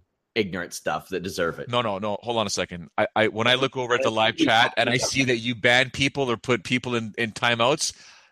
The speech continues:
Speaker 2: inside I start laughing. I'm dying. I'm literally
Speaker 1: Well, when
Speaker 2: dying.
Speaker 1: they, when
Speaker 2: It's
Speaker 1: they, hey,
Speaker 2: funny.
Speaker 1: hey, let's, let's straighten this up before Jimmy busts the balls. <laughs> Racial stuff will not be tolerated in our chat.
Speaker 2: Yes, that's a
Speaker 1: It's
Speaker 2: fact.
Speaker 1: going, going at,
Speaker 3: That is true.
Speaker 1: like,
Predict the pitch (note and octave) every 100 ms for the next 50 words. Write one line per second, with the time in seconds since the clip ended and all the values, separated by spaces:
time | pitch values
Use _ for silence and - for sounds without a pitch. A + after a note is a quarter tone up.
0 | _ _ _ C3+ B2+ B2+ A2+ A2+ A#2 F#2+
1 | - - A2 G2 F#2 E2 D#2 G#2+ G#2+ E2+
2 | D#2 - A#2 B2+ F3 F#3+ D#3 D#3 E3 D3+
3 | D#3+ D#3 C#3+ D#3 C3 C3+ C3 C3 D3+ E3+
4 | F#3 A3 - A3 G#3 - G#3+ G3+ F#3+ G3
5 | C#3 - B2+ C#3+ A#2+ D#3+ D3 C#3 - _
6 | A2 D3+ C#3+ C#3+ B2+ C3+ A#2 F#2 G2 -
7 | _ _ - F#3 - - E3+ E3+ F3+ -
8 | F3 D3+ D3 C#3+ C#3 C3+ C3+ C3+ B2 A#2
9 | A2 G#2+ G2+ G#2 G2+ - G#2 E2+ - _
10 | A#2+ B2+ - - C3+ B2+ D3 F#2+ B2+ A3
11 | G#3+ G3+ F#3+ G#3 G3 G3 F3 E3 D#3 C#3+
12 | C#3 C3+ - - C3 B2